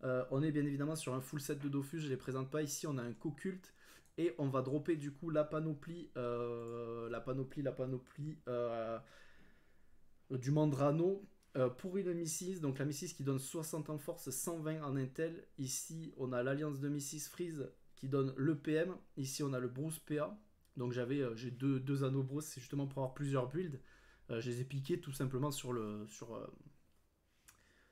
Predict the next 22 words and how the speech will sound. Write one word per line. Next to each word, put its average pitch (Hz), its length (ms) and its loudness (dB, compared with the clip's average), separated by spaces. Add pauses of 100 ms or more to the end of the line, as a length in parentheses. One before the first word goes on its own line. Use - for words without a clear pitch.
(720)
sur 143 320 0
mon, 139 500 4
comment 135 160 2
on - 20 6
appelle 123 140 2
ça, 113 180 -6
sur 127 240 0
le 190 80 10
roublard. 156 560 4
Voilà, 139 560 4
après 165 240 2
c'est 143 180 0
la 127 140 4
même 156 280 2
panneau, 165 420 2
ça 131 180 -4
c'est 135 160 -10
une 120 180 -8
capologie, 147 600 2
vous 147 100 -2
pouvez 147 240 0
d'ailleurs, 135 320 2